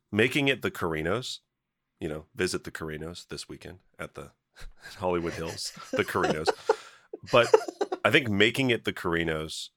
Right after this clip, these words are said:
Speaker 1: is very in line with the core themes of Dune, of this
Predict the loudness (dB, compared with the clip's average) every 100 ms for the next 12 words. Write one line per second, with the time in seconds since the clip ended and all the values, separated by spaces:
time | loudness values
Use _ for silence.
0 | _ 0 0 2 4 4 2 0 2 4
1 | 4 2 0 -4 -8 0 0 0 -4 -4
2 | -6 -4 -2 0 -2 -8 -2 -2 0 -4